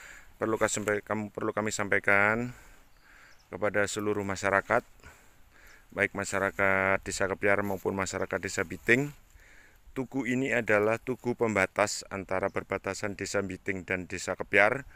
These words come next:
dan Desa Pagrukir. Sebelah utara ini adalah Pagrukir, sebelah barat tugu ini adalah Desa Kepiar,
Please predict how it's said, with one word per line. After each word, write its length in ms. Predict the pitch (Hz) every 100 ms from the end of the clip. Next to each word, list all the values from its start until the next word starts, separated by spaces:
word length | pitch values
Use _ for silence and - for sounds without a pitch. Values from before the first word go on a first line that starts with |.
| - - - - - _ -
dan 320 | 120 131 127
Desa 320 | 107 - 110
Pagrukir. 640 | 101 - 101 - 104 87 82 - - - - - - -
Sebelah 480 | - 127 135 131 127
utara 640 | 123 - 113 101 104 143 - - - - - - - - 110
ini 160 | 131
adalah 160 | 117 113
Pagrukir, 640 | 113 107 104 110 127 151 - - - - - -
sebelah 400 | - - 131 120 -
barat 320 | 123 127 113
tugu 240 | 127 131
ini 160 | 123 120
adalah 160 | 117
Desa 240 | 107 107 110
Kepiar, 560 | 98 98 98 117 143